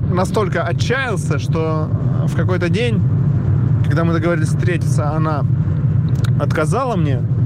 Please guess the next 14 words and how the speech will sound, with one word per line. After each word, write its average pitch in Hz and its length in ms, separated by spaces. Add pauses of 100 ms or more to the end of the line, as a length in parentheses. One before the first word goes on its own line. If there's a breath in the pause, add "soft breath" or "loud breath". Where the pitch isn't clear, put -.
(100)
подъехал 185 380
к - 60
его 180 160
подъезду 175 360
и 175 40
стал 185 220
ждать. 123 300 (260)
Я 202 120
был 190 120
уверен, 170 260
что 147 180
она 147 140
у 147 40
него. 127 260